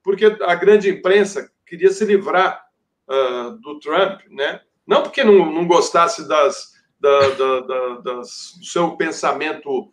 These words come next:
ideológico, mas porque ele tava, ah, enfrentando essa grande mídia norte-americana, que é muito parecida com a nossa,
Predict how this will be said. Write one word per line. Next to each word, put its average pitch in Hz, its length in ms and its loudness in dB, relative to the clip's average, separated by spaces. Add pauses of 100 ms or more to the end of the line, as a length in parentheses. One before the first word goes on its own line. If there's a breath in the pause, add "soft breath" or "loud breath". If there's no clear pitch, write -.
(160)
ideológico, 143 840 2
mas 151 200 -6
porque 208 560 2 (200)
ele 208 540 0
tava, 214 280 0
ah, 160 500 -4
enfrentando 208 880 0
essa 143 260 -6
grande 165 540 -2 (100)
mídia 156 460 -6
norte-americana, 156 640 -4
que 208 80 -4
é 202 40 2
muito - 200 -6
parecida 214 420 -2
com 208 100 0
a 175 60 2
nossa, - 380 0